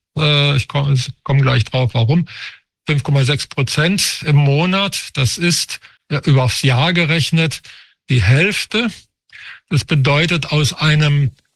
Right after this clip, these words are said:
nehmen wir mal an, aus tausend Gradido werden innerhalb eines Jahres fünfhundert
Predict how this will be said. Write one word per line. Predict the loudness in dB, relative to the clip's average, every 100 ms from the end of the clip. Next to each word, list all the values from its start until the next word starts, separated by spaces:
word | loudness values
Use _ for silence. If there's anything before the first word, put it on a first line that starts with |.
| _ _ _ _
nehmen | -2 0
wir | 0
mal | 0
an, | 0 0
aus | -2 -6 _ -6
tausend | -2 0 -2 -2
Gradido | -2 0 2 2 0 0 -2 0
werden | 0 2 0
innerhalb | 0 2 2 2 0
eines | 2 2 0 -4 _
Jahres | 0 2 2 2 2 2 0 -2 -8 _ _ _ _ _ _ -4
fünfhundert | 0 0 0 0 2 -2